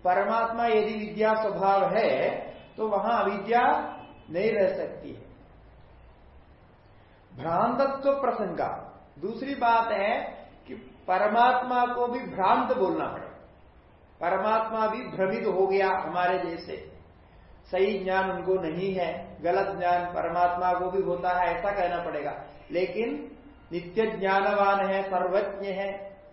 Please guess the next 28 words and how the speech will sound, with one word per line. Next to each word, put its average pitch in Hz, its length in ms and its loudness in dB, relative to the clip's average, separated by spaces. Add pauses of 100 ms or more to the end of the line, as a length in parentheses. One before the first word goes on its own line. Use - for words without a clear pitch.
सर्ववित्त 180 640 -2
है, 170 180 -2 (640)
ऐसे 180 300 0
परमात्मा 190 640 0 (560)
भ्रांत 196 480 -4
कैसे 233 240 -6
हो 127 140 -10
सकता - 340 -18
है? - 80 -20 (800)
सबको 226 460 0
जानता 202 480 2
है, 202 220 2 (140)
अंदर 190 360 -2
से 196 180 -6
बाहर 180 360 0
से 180 140 -8
सभी 175 260 -6
तरह 180 300 -4
से 190 80 -6
जानता - 380 -8
है। - 80 -16 (580)
इसलिए 233 200 -2
परमात्मा 208 640 2
में 214 160 -2
भ्रांतत्व 196 540 0
नहीं 196 200 -4
आ 190 180 0
सकता, 190 400 -2